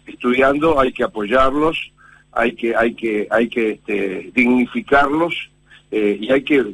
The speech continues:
tratar de, de todo punto de vista y sobre todo de lo,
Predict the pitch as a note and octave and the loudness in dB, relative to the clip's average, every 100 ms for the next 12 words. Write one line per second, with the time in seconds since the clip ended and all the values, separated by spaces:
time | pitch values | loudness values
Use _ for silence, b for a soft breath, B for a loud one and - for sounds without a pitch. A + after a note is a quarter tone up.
0 | - A#2 A2 C#3 D#3 D3 A#2+ G#2 F#2+ G#2+ | -4 -4 0 2 2 2 0 -2 -4 -4
1 | G#2+ G#2 E3+ C#3+ C#3+ C3 A#2 C#3 B2+ A#2 | -4 2 4 4 2 0 0 0 -2 -2
2 | A2 A2 A2 C3 B2 A2 G#2+ | -2 -2 0 0 2 0 0